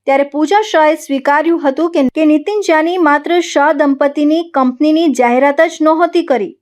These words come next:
પરંતુ આ આખી સ્કેમમાં તે વીસ ટકાનો ભાગીદાર પણ હતો. કીર્તિ પટેલે વીડિયોમાં સ્પષ્ટપણે કહ્યું કે મિત્ર ખજૂર નીતિન જાનીએ મારી ખાલી એડવર્ટાઇઝમેન્ટ જ નથી કરી,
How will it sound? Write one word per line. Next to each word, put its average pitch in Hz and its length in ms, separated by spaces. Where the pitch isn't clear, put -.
પરંતુ 294 440
આ 330 100
આખી 285 360
સ્કેમમાં 294 640
તે 294 200
વીસ 285 340
ટકાનો 277 400
ભાગીદાર 233 600
પણ 277 200
હતો. 220 300
કીર્તિ 302 280
પટેલે 349 420
વીડિયોમાં 311 460
સ્પષ્ટપણે 320 640
કહ્યું 302 420
કે 320 140
મિત્ર 269 340
ખજૂર 302 580
નીતિન 285 480
જાનીએ 277 580
મારી 285 600
ખાલી 269 540
એડવર્ટાઇઝમેન્ટ 269 920
જ 302 180
નથી 277 300
કરી, 262 320